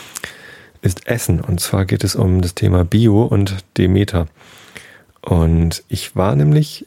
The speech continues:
am Sonntag auf dem Hoffest vom Elbershof. Elbershof ist ein kleiner Hof in der Nähe von Uelzen, genauer gesagt in Nettelkamp. Nettelkamp, der, ähm, ja, liefert Biogemüse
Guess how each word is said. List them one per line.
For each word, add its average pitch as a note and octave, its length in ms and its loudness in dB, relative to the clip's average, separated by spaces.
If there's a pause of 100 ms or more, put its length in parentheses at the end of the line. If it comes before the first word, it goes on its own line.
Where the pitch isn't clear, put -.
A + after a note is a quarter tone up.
(140)
am G2 400 0 (640)
Sonntag F#2+ 540 0
auf G2 160 -4
dem F2+ 260 -2
Hoffest - 680 -2 (500)
vom F#2+ 260 -4
Elbershof. F2 840 -4 (160)
Elbershof A2+ 640 0
ist - 200 -6
ein F#2 100 -2
kleiner F#2+ 320 -2
Hof A2 240 0
in - 80 -4
der F2 120 2
Nähe F#2 200 4
von F#2+ 320 -2
Uelzen, A#2 480 2 (580)
genauer E2+ 280 0
gesagt E2+ 320 0
in F2+ 180 2 (240)
Nettelkamp. G2 720 0 (800)
Nettelkamp, G2 880 -2 (560)
der, F2+ 300 2 (120)
ähm, F#2 340 2 (420)
ja, E2 260 0 (380)
liefert A2 500 -2
Biogemüse C#3 800 2